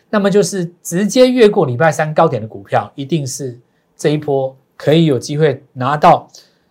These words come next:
主角门票的股票了。所以我一向主张，哦，做股票简单一点，就是用一个非常非常简单的方法，你就是先看礼拜四的高点，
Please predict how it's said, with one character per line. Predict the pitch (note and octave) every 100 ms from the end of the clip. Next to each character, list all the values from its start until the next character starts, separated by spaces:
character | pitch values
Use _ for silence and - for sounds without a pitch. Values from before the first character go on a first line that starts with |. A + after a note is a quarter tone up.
| _ -
主 | D#3+ G3
角 | E3+ B2+
门 | B2 C3
票 | D#3
的 | B2
股 | A2 G#2
票 | - B2
了。 | F#2+ -
所 | - G#3+
以 | E3+ - _ _
我 | D#3
一 | A3
向 | D#4 C4+
主 | C#3
张， | C3 F3+ F3
哦， | C#3 A#2+
做 | - -
股 | B2+
票 | A#2 D3+
简 | - G#2
单 | G2+ B2
一 | B2
点， | A#2 G2+ _ _ _ _ _ _ _ _
就 | -
是 | G3
用 | A#3 A3
一 |
个 | G3
非 | F3 C4 C4+
常 | C4 D3
非 | C3+ F3+
常 | D#3+
简 | B2+ G#2
单 | B2+
的 | B2+
方 | A#2+ B2
法， | A2 G#2
你 | A#2+
就 | C3+ A3
是 | G3+
先 | G#3 G3+
看 | G#3+ E3+
礼 | B2
拜 | B2+ F3+
四 | D#3+ F3+
的 | C#3
高 | C3 D3
点， | D3+ A#2+